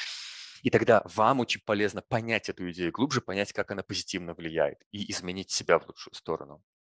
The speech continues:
Единый канал связи. Боже, как много на этом спотыкаются, я просто в шоке. Да? То есть, если есть Slack, ну так пусть будет Slack, зачем тогда e-mail? Да? То есть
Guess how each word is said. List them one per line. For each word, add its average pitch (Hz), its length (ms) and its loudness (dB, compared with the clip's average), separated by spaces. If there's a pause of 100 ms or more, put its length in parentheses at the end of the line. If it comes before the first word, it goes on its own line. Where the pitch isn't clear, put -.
(2500)
Единый 147 340 8
канал - 240 8
связи. 90 420 -2 (380)
Боже, 131 400 6
как - 240 4
много 127 300 0
на 117 40 0
этом 110 180 -4
спотыкаются, 120 920 0
я 113 100 0
просто - 280 -4
в - 60 -4
шоке. 87 360 2
Да? - 120 -2
То - 40 -6
есть, - 140 -16 (420)
если 165 400 4
есть 156 260 2
Slack, 160 400 6
ну 139 80 -10
так - 200 -4
пусть 123 200 -4
будет 117 240 0
Slack, 104 240 4
зачем 104 240 -2
тогда 98 240 -2
e-mail? 90 560 -2
Да? - 140 -4
То - 80 -10
есть - 160 -20